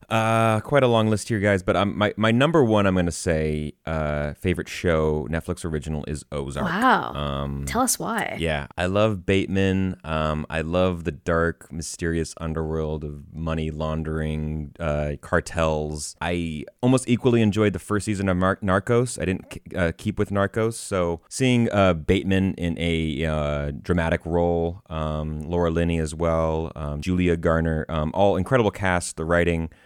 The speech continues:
Speaker 1: and, um, you know, all three seasons have just been incredible. I think it's just kind of, you know, maybe it's getting a little bit far-fetched and a little bit crazy of a story, but the adrenaline just keeps pumping. Um, it's one of those things where I, I literally binge watched it in, like, a matter of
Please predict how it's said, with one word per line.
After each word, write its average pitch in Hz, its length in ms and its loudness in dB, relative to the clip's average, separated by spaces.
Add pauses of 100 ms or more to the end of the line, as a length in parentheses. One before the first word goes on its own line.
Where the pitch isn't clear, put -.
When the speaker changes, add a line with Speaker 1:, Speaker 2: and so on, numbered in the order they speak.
(120)
Speaker 1:
and, 82 340 0
um, 78 680 -2
you 90 80 -2
know, 80 200 0
all 104 140 4
three 104 220 0
seasons 87 400 -2
have 80 80 -4
just 80 200 -6
been 78 140 -4
incredible. 78 600 -2
I - 20 -4
think 78 220 -6
it's 76 100 -6
just - 140 -14
kind 80 180 -4
of, 76 240 -6
you 170 60 2
know, 143 100 8
maybe 147 240 4
it's 147 140 0
getting 127 200 0
a 110 60 0
little 110 160 -2
bit - 260 -2
far-fetched - 1000 0
and 92 160 -4
a 92 40 -4
little 95 120 -4
bit 90 160 -4
crazy 95 400 -2
of 87 80 -2
a 90 60 -6
story, 98 500 -2
but 87 480 -4
the 85 160 -2
adrenaline 90 380 -2
just 85 160 -8
keeps - 180 -10
pumping. 98 560 -2
Um, 80 240 0
it's 80 100 -6
one 95 80 -2
of 90 60 2
those 85 120 0
things 87 220 -2
where 78 240 0
I, 78 100 -4
I 78 100 -2
literally 87 320 0
binge 82 320 0
watched 80 280 -2
it 87 140 -2
in, 78 80 -6
like, 73 180 -4
a 76 60 -4
matter 76 300 -4
of 73 140 -8